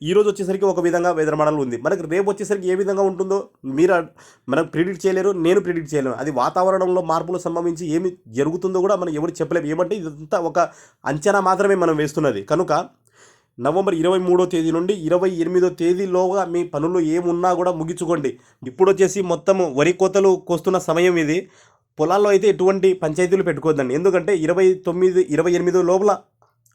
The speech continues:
ఇంటికి తెచ్చుకోండి. మీ సరుకు ఏముందో అది అమ్మేసినా కూడా సంతోషమే. ఎందుకంటే మనకు ఇరవై తొమ్మిది నుండి భారీ వర్షాలు నమోదయ్యే అవకాశాలు ఉన్నట్టు ఇప్పుడున్న వెదర్ మోడల్ ప్రకారం కనిపిస్తుంది. నేను నా ధర్మంగా నేను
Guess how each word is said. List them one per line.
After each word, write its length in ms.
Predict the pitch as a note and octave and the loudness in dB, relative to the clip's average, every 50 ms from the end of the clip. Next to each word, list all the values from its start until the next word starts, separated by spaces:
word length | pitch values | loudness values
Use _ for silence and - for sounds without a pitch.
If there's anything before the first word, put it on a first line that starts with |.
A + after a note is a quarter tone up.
| - _ _ B2+ | -20 _ _ -6
ఇంటికి 280 | C#3 F3 E3+ A3 F#3+ - - | -6 -4 -4 -4 -6 -2 -2
తెచ్చుకోండి. 340 | F#3 E3+ - E3+ F#3 F3 E3+ E3 | -2 -2 0 0 0 0 0 -2
మీ 80 | D#3 D3 - | -2 -2 -2
సరుకు 200 | D3+ D#3 D#3+ F#3 | -2 -2 0 0
ఏముందో 380 | E3+ E3+ F3+ F3 E3+ E3+ E3+ F3+ - B2+ | -2 -2 -2 -4 -2 -2 -2 -2 -2 -2
అది 120 | C#3 C#3 D3 B2+ | -4 -2 0 0
అమ్మేసినా 500 | A#2 B2+ D3+ F#3 F#3+ F#3+ F#3+ G3 F#3+ F#3+ F#3 F3 | 0 2 4 2 2 2 2 0 0 0 0 2
కూడా 100 | G3 G3+ - F3 | 0 0 0 -2
సంతోషమే. 400 | E3+ E3 F3+ D#3 E3 E3 E3+ F#3+ F#3 E3+ | 0 0 0 0 0 -2 -2 -2 -4 -2
ఎందుకంటే 360 | E3+ F3+ F#3+ F#3 F3 F3 G#3+ G3+ F3+ | -2 0 0 0 0 -2 -4 -2 -2
మనకు 180 | F3+ F3+ F3 F3+ D#3 | 0 0 0 0 2
ఇరవై 220 | D3+ E3 F3 F#3+ F#3 F#3 | 0 2 2 2 0 0
తొమ్మిది 300 | F#3 E3 F3 F#3 F#3 G3 | -2 0 0 2 4 4
నుండి 260 | F#3 F#3 F3+ F#3 G3 A3 G3 D#3 C3 B2+ | 4 2 2 0 0 -2 -2 -4 -4 -4
భారీ 240 | B2+ C#3 E3 F#3+ F#3+ F3 | -2 -2 0 0 2 0
వర్షాలు 260 | F3+ D3+ - F#3 F3+ E3+ | 0 -2 -2 -4 -2 -2
నమోదయ్యే 280 | E3 D#3+ E3 E3 E3+ D#3+ | -2 -2 -2 -2 0 0
అవకాశాలు 400 | D#3 D#3+ D#3 E3+ D#3 - E3 E3 E3 D#3 | 0 0 0 -2 -2 -2 -4 -6 -4 -4
ఉన్నట్టు 300 | D#3 D3+ D#3 D3+ E3+ F#3 F#3 - - - - - - _ - D3 | -2 -4 -2 -2 -2 -4 -4 -4 -12 -20 -20 -20 -20 _ -10 -8
ఇప్పుడున్న 320 | D3 - F3+ F#3 F#3 G3 F#3 E3+ | -2 2 2 4 4 4 2 2
వెదర్ 180 | D#3+ D#3 E3+ E3+ | 2 2 2 2
మోడల్ 220 | F3 E3+ E3+ E3+ D#3+ D3+ D3 - | 2 2 2 0 -2 -4 -6 -4
ప్రకారం 280 | D3+ C#3+ C#3 D#3+ D#3+ F3 D#3 D#3+ | -2 0 2 2 0 0 0 -2
కనిపిస్తుంది. 440 | D3 D3 C#3 C3+ - - C3 A#2+ G2 - - A#2+ | -2 -2 -2 -6 -6 -8 -10 -10 -10 -10 -6 -2
నేను 240 | C#3+ E3+ F3+ F3+ E3 - - - C3 | -2 0 0 -2 -4 -6 -8 -4 0
నా 80 | D3 F3 - - - B2 G#2+ | 0 0 0 -2 -10 -16 -10
ధర్మంగా 340 | A#2+ C#3 D3+ F3 F#3 F#3+ G3 F#3 | -8 -4 -2 0 0 0 0 0
నేను 140 | F3 F3 D3+ | 0 -4 -2